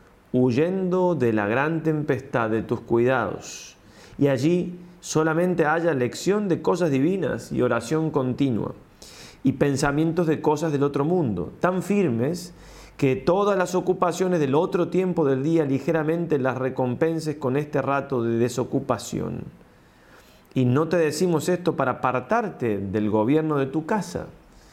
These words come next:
mas antes para que allí aprendas y pienses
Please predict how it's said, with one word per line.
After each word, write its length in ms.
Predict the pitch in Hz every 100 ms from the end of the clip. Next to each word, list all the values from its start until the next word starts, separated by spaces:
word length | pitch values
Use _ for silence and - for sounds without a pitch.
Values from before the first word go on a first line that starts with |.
| - - -
mas 260 | 120 113 143
antes 540 | 135 123 120 113 -
para 320 | - 110 104
que 100 | 117
allí 320 | 107 107 143
aprendas 840 | 127 101 113 127 120 110 104 - -
y 140 | - 117
pienses 760 | - 139 156 151 - 123 -